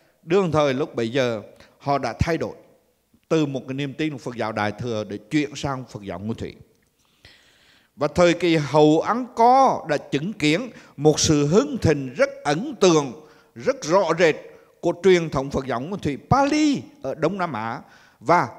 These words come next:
một sự lùi tàn xảy ra đồng thời các truyền thống Bà La Môn giáo cũng giống như Phật giáo Đại Thừa. Đó. Thì tất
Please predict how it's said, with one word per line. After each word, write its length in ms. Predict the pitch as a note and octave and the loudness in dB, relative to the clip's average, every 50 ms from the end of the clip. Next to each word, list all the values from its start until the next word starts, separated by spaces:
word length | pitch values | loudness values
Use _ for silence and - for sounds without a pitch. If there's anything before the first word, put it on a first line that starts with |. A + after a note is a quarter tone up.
| - - _ - | -20 -20 _ -8
một 260 | - C#3 D3+ C#3 - | -4 -2 -2 -2 -2
sự 320 | - - - D#3+ D3+ C#3+ D3 | -4 -4 -2 -2 -2 -2 -2
lùi 520 | D3 E3 F3 E3+ E3+ F3+ F3+ F3 E3 D#3+ D#3+ - | 0 4 6 6 6 6 4 2 0 -2 0 4
tàn 360 | G#3 G3 G3 F#3+ F#3 D3+ A2+ - - - _ _ _ _ _ _ _ _ _ _ _ _ _ _ _ _ _ _ _ _ _ _ _ _ _ _ _ _ _ _ _ _ | 4 6 6 4 2 -2 -8 -14 -18 -20 _ _ _ _ _ _ _ _ _ _ _ _ _ _ _ _ _ _ _ _ _ _ _ _ _ _ _ _ _ _ _ _
xảy 300 | - - - G3 G3 E3+ D#3+ | -8 -4 -2 -2 -2 -2 -2
ra 200 | G#3 B3 B3+ C4+ | 0 0 0 0
đồng 400 | B3+ G#3 G3 F#3+ F#3+ F#3 F#3+ F3+ - | 0 2 4 4 4 4 0 -2 2
thời 220 | G#3+ F#3+ F3+ E3+ | 4 4 4 4
các 220 | - - A#2 - - | 0 -4 -6 -6 -4
truyền 220 | - E3+ E3 D#3+ D3 | -4 -4 -4 -4 -6
thống 240 | - B2+ C3+ D3+ E3 | -8 -10 -8 -4 -2
Bà 120 | D3 C#3 | -2 0
La 140 | C3+ C3+ D3+ | 0 -2 -4
Môn 260 | F#3 F#3 F#3 G3+ F#3 | -4 -4 -6 -6 -6
giáo 500 | B2+ B2 A#2+ B2 E3+ G3 - - - - - | -6 -4 -2 -2 -4 -4 -6 -10 -20 -8 -4
cũng 340 | - G#3 G3+ - - - - | -4 -4 -4 -6 -12 -18 -8
giống 300 | B2+ A#2 G#2+ G#2+ A#2 A#2 | -6 -6 -4 -6 -6 -10
như 140 | C3+ D#3 D3+ | -8 -8 -8
Phật 240 | - - A#2 G#2+ - | -8 -10 -12 -12 -12
giáo 160 | - C#2+ F#2 | -12 -12 -10
Đại 180 | G#2 G2 F#2 F#2 | -10 -10 -10 -12
Thừa. 200 | - F#2+ G#2+ - - _ _ _ _ _ _ _ _ - | -12 -14 -14 -16 -16 _ _ _ _ _ _ _ _ -20
Đó. 120 | F#2 F2 - _ _ _ _ _ _ _ _ _ _ _ _ _ _ _ _ _ _ _ _ _ _ _ _ _ _ _ _ _ _ _ _ _ _ _ _ _ _ _ _ _ _ _ _ _ _ _ _ _ _ _ _ _ _ _ _ _ _ _ _ _ _ _ _ _ - | -20 -20 -20 _ _ _ _ _ _ _ _ _ _ _ _ _ _ _ _ _ _ _ _ _ _ _ _ _ _ _ _ _ _ _ _ _ _ _ _ _ _ _ _ _ _ _ _ _ _ _ _ _ _ _ _ _ _ _ _ _ _ _ _ _ _ _ _ _ -6
Thì 100 | - C#3 | -4 -4
tất 140 | - D3 | -4 -6